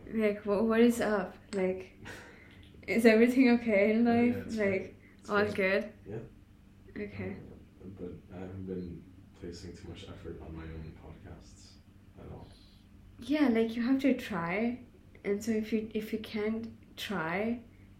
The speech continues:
Speaker 2: you can't do shit, you know? It's literally that simple.
Speaker 1: I mean, I have posted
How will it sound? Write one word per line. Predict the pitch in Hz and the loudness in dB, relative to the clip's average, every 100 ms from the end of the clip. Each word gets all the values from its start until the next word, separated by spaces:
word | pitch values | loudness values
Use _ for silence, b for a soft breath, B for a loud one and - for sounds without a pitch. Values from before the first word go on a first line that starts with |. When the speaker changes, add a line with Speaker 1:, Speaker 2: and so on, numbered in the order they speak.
| - | -14
Speaker 2:
you | 226 | -12
can't | - 214 208 | -2 0 4
do | 208 | 2
shit, | 214 - - - - | 2 -4 -8 -10 -10
you | 190 | -6
know? | 175 | -4
It's | 175 196 - | -4 -6 -6
literally | 190 196 - 208 | -6 -4 -2 -2
that | 202 185 | -2 -4
simple. | - - - 101 104 | -6 -10 -10 -12 -12
Speaker 1:
I | 101 | -8
mean, | 98 92 | -6 -6
I | 95 101 | -8 -6
have | 95 - - | -8 -8 -8
posted | 92 - 87 85 | -8 -8 -10 -10